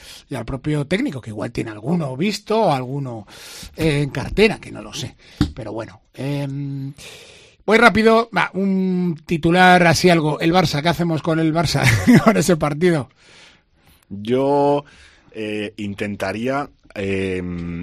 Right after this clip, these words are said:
Speaker 2: hacer un rombo como se suele hacer con Guridi, Blanco y, y Guevara, pero invertido, ¿no? Lo hablamos un poco la semana
Speaker 1: Sí.
Speaker 2: pasada, porque entre líneas el Barcelona es donde desarrolla, no
Speaker 1: Todo
Speaker 2: te voy
Speaker 1: el
Speaker 2: a decir
Speaker 1: juego.
Speaker 2: todo el juego, porque es gente muy buena,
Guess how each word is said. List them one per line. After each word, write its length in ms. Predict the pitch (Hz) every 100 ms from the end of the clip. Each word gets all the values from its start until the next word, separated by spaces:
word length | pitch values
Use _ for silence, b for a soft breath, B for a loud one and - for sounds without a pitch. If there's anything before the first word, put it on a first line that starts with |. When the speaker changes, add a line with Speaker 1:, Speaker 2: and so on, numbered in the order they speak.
| - -
Speaker 2:
hacer 360 | 95 - 113
un 240 | 123 120 117
rombo 480 | 123 127 120 120 113
como 220 | 104 101
se 100 | 98
suele 180 | 110 101
hacer 200 | 104 101
con 220 | 104 101
Guridi, 420 | 104 110 104 104
Blanco 460 | 101 104 101 104 104
y, 420 | 101 98 101 -
y 140 | - 107
Guevara, 440 | 110 123 143 185 _ _ _ _ _
pero 200 | - 95
invertido, 680 | 92 92 92 - 104 82 69 _ -
¿no? 180 | 104 127
Lo 80 |
hablamos 280 | 90 98 101
un 80 | 104
poco 160 | 104 104
la 100 | 95
semana 240 | 101 104
Speaker 1:
Sí. 60 | 127
Speaker 2:
pasada, 420 | - 113 117 - b b b b b
porque 540 | - 107 90 104 104 98
entre 300 | 98 95 101
líneas 320 | 104 123 131 123
el 100 | 120
Barcelona 420 | 110 120 131 123
es 80 | 98
donde 240 | 95 90
desarrolla, 580 | 87 90 98 98 98 95 _ _ _
no 120 | 82
Speaker 1:
Todo 120 | 85 117
Speaker 2:
te 40 |
voy 0 |
Speaker 1:
el 60 | 98
Speaker 2:
a 40 |
decir 120 | 95
Speaker 1:
juego. 100 | 101
Speaker 2:
todo 120 | - 90
el 60 |
juego, 320 | - 101 98 95
porque 200 | 82 82
es 60 |
gente 220 | - 85
muy 120 | 85 87
buena, 260 | 95 101